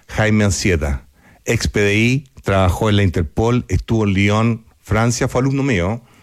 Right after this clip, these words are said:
en Georgetown University. Fue uno de mis mejores alumnos junto con Gloria Hood, ¿eh? Eh, cuando fueron a hacer el curso a Georgetown University en Washington, D C. Un tipo extraordinario, un tipo extraordinario, que conoce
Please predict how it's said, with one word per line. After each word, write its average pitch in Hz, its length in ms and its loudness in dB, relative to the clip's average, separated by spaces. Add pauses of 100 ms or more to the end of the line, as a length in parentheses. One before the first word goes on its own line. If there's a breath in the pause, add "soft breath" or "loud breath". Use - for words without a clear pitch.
(200 soft breath)
en 98 360 0
Georgetown 113 380 0
University. 98 600 0 (340 loud breath)
Fue 107 140 0
uno 110 120 2
de 104 60 2
mis 101 100 4
mejores 117 320 2
alumnos 123 380 2
junto 120 320 -2
con 104 320 2
Gloria 104 280 0
Hood, 87 220 -2 (240)
¿eh? 92 360 -6
Eh, - 40 -2
cuando 82 500 0 (380 loud breath)
fueron 98 220 -2
a 95 40 2
hacer 98 160 0
el 90 120 0
curso 95 340 -2
a 87 300 2 (360 loud breath)
Georgetown 92 500 0
University 92 420 2
en 92 120 2
Washington, 90 400 -2
D 82 100 0
C. 71 220 -6 (600 loud breath)
Un - 100 -2
tipo 107 180 0
extraordinario, 85 600 -2 (540)
un 117 120 0
tipo 117 160 0
extraordinario, 95 460 2
que 113 160 0
conoce 156 680 2